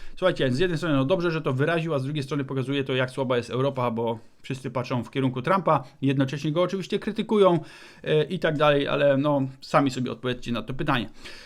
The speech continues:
Trochę teraz o rynku pracy w Niemczech i ogólnie nastrojach. V W Mitarbeiter schimpfen bei Neustart nach Zwangspause am Fließband: "Wir haben die Schnauze voll".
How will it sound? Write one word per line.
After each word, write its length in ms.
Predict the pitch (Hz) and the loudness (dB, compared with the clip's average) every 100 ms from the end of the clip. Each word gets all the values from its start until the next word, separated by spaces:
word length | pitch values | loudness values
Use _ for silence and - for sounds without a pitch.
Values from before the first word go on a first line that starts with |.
| - | -8
Trochę 220 | - 226 220 | 2 4 6
teraz 280 | 208 196 | 8 6
o 200 | - 175 | 6 6
rynku 320 | 160 208 196 170 | 6 4 2 4
pracy 380 | 190 - 175 | 4 4 2
w 80 | 139 | 2
Niemczech 360 | 160 170 160 147 | 4 2 0 -2
i 60 | |
ogólnie 460 | 147 147 165 165 156 | 0 0 2 4 4
nastrojach. 600 | 151 135 185 170 107 - - | 2 2 2 4 2 -2 0
V 140 | 175 | 2
W 60 | 165 | 6
Mitarbeiter 800 | 180 190 170 160 131 131 139 175 226 - - _ _ _ _ - | 4 4 4 2 4 2 4 4 2 -6 -20 _ _ _ _ -10
schimpfen 560 | - 202 220 220 196 | 2 4 4 2 0
bei 180 | 156 156 | 2 4
Neustart 600 | 151 165 175 - 160 156 | 4 2 -2 0 0 0
nach 320 | 147 135 - | 0 -2 -4
Zwangspause 800 | - 165 175 - - 151 160 147 | -4 -2 -2 -6 -4 0 0 0
am 180 | 139 131 | 0 0
Fließband: 560 | 131 175 151 156 139 113 | -2 -8 -2 0 0 0
"Wir 220 | 175 139 | -2 2
haben 320 | 131 143 147 | 2 2 2
die 100 | 131 | -2
Schnauze 400 | 131 147 151 120 | 0 -2 -2 -4
voll". 300 | - 151 156 | -2 0 0